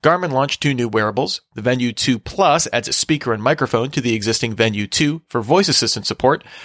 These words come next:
with a forty-three millimeter case and an estimated nine-day battery life, starting at four hundred forty-nine dollars ninety-nine cents.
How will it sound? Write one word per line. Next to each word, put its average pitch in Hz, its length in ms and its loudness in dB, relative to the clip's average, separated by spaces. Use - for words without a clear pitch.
with 131 140 0
a 131 40 2
forty-three 190 420 0
millimeter 131 440 2
case 208 320 0
and 180 180 0
an - 80 0
estimated 127 420 4
nine-day 127 580 2
battery 123 340 0
life, 113 180 0
starting 123 260 -2
at 110 100 -2
four 170 220 2
hundred 123 240 0
forty-nine 110 380 0
dollars 113 340 0
ninety-nine 101 380 -2
cents. - 340 0